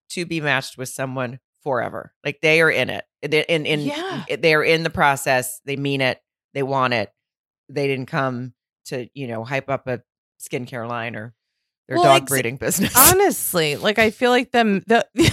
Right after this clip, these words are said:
Speaker 2: <laughs> oh my God, nice one. Um, I nailed it. I feel the only thing that they, that could go awry is if they, I could, could see both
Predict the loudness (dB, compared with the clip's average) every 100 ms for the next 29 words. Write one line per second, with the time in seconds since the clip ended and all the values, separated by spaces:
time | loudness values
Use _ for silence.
0 | 2 -2 -6 -20 _ -8 -6 -4 -2 -4
1 | -4 -4 -4 -8 -12 -14 -20 -20 _ 2
2 | 2 -2 2 2 2 _ _ -20 _ -2
3 | 0 0 0 -4 -6 _ 4 4 6 2
4 | 2 0 -6 -4 -2 0 0 -2 -4 -4
5 | -2 -2 -4 -2 -4 -4 -6 -2 -2 -4
6 | -8 -12 -14 -14 -2 0 0 -4 -4 -4
7 | 2 2 2 2 0 -4 -8 -6 -8 -6
8 | -4 -4 0 -2 -2 -16 _ -6 -6 -4
9 | -4 -2 2 2 0